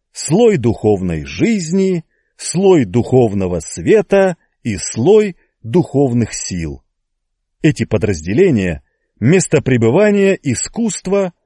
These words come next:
альтруизма и всех аналогичных по вибрациям видов высшей деятельности души.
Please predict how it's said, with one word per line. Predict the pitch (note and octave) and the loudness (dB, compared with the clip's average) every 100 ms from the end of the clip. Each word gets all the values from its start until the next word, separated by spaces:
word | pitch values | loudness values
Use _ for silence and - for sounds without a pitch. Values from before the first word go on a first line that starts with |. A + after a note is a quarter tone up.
| _ | _
альтруизма | D#3+ C3 - E2+ A#2 G#3+ E3 F3+ F3 D#3 _ _ - | 0 0 -2 -4 -4 -4 -2 0 0 -2 _ _ -2
и | E3+ | 0
всех | - - A#3 A#3 - | 0 -4 -2 -2 -2
аналогичных | - G3 F3+ D#3+ G3+ - F#3 F3 | 0 4 4 4 0 -2 -2 0
по | E3 | 2
вибрациям | D3+ D3 D3 C#3+ - C3 G#2+ | 2 4 4 2 0 0 0
видов | B2+ G3+ F#3+ D3 | -2 0 0 0
высшей | C3+ E3+ - E3 | -2 -2 -2 -2
деятельности | B2+ D3+ C#3+ C3+ C3+ B2+ - | 2 2 2 0 0 -2 -4
души. | B2+ B2+ - G#2 F2+ C#2+ | -4 -4 -4 -6 -6 -8